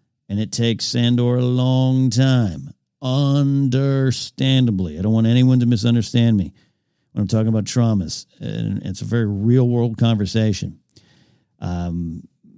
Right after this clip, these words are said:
but how you get through 'em or how you work past 'em or how you deal with 'em or, you know, and that they won't leave. They don't leave. Sandor's scars will never leave. This is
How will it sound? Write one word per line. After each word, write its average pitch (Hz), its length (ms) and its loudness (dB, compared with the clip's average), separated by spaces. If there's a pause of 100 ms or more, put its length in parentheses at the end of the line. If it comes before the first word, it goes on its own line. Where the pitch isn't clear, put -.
but 107 120 -8
how 104 120 -4
you 110 160 -2
get 107 260 -6
through 113 300 0
'em 104 100 0
or 98 60 -2
how 98 60 0
you 98 140 -2
work 98 220 -4
past 98 340 -4
'em 98 140 2
or 92 40 0
how 95 80 0
you 95 120 -2
deal 98 220 0
with 98 180 0
'em 98 160 2
or, 90 220 -6
you 92 100 -6
know, 101 200 -2
and 104 100 0
that 95 160 -6
they 110 100 0
won't 110 260 2
leave. 101 420 0
They 101 100 -2
don't 135 240 2
leave. 98 420 -2 (480)
Sandor's 139 600 2
scars 123 580 2
will 110 160 0
never 113 480 0
leave. 95 440 -2
This 98 180 -6
is - 160 -12